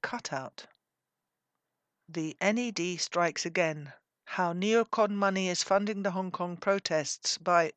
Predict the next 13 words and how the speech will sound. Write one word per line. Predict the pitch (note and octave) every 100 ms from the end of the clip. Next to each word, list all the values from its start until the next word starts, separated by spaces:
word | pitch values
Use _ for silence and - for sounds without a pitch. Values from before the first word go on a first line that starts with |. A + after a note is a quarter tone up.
| -
Mna | G3 G3+ G3+ G3+ G3 -
Adley, | F#3 E3+ D#3+ D#3+ -
Mint | F#3 G#3+ G3+ -
Press | F#3 D#3+ -
News, | E3 F3 E3 E3 - - - - -
ninth | G#3+ G#3 -
of | F3
September | F3 - E3+ D#3 D#3
twenty | D#3+ - D#3 -
nineteen. | D#3 D#3 D3+ E3+ D#3+ D3 - _ _ _ _ _ _ _ _ _ _ _ _ _ _ _ _ _ G3
The | G3
Iranian | G#3+ C4+ C#4 G3 E3+
protests, | - F3 D#3+ D#3+ C#3+ - -